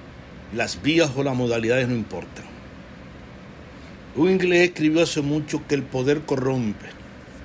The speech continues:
Y un dominicano con las vivencias de estos días o del pasado no solo validaría la frase, sino que la ampliaría. La corrupción, por su parte, enferma. Sin procesos le pisan la cola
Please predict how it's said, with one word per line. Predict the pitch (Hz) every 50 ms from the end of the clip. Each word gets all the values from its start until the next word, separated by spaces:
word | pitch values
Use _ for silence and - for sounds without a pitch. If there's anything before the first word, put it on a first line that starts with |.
| - - - - -
Y | 110
un | 123 139
dominicano | 143 156 160 151 147 139 135 123 - - 151 156 160 160 160 160 156 139 -
con | - 117 110
las | 110 110 101 -
vivencias | 104 104 98 127 143 156 160 147 - - 139 113
de | 110 110 127
estos | 135 131 - 139 110 - -
días | - 139 151 143 123 110 104 - - - - - - - - - - - - - - - - - 101
o |
del | 98 131 143 151
pasado | 151 - 139 127 - - 151 151 147 131 131 127 123 - - - - - - - - -
no | 135 147
solo | 131 - 160 170 170 170 170 160
validaría | 151 147 139 139 143 139 135 127 123 123 139 160 165 160
la | 156 135
frase, | - - 131 131 143 143 131 151 127
sino | - - 127 127 135 131 127
que | - 127
la | 120 120
ampliaría. | 113 113 110 101 107 110 107 98 98 110 117 113 104 90 82 - - - - - - - - - - - - - - - - - - -
La | 98 98
corrupción, | - - 104 104 107 101 - - 151 156 165 160
por | 127 151 151
su | 143 - 156 139
parte, | 127 - 156 156 156 - - 160 127
enferma. | 123 113 107 101 - - 147 143 131 113 104 92 - - - - - - - - - - - - - - - -
Sin | - - - 107 107 107
procesos | - 113 113 101 - 139 147 139 - 160 143 - - - 120
le | 117 117 110
pisan | 104 - 143 156 151 - - 135 127 120 117
la | 110 104 -
cola | - - 156 170 165 165 170